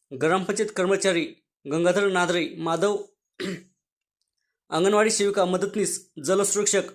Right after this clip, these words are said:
आशा सेविका यांची प्रमुख उपस्थिती होती. यावेळी उपस्थित अधिकारी कर्मचारी यांनी गावातील नागरिकांनी मांडलेल्या समस्येचे निराकरण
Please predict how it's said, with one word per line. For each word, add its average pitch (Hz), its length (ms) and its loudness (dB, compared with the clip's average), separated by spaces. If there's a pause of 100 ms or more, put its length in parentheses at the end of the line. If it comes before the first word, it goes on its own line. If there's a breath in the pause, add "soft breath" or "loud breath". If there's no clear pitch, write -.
आशा 180 240 -2
सेविका 208 320 0
यांची 190 240 0
प्रमुख 196 340 -2
उपस्थिती 180 240 -6
होती. 139 220 -4 (640 soft breath)
यावेळी 190 560 2
उपस्थित 202 420 -4
अधिकारी 196 360 -2
कर्मचारी 196 480 -2
यांनी 196 180 0 (480 soft breath)
गावातील 175 440 2
नागरिकांनी 196 400 2
मांडलेल्या 180 300 2
समस्येचे 185 380 -2
निराकरण 175 480 0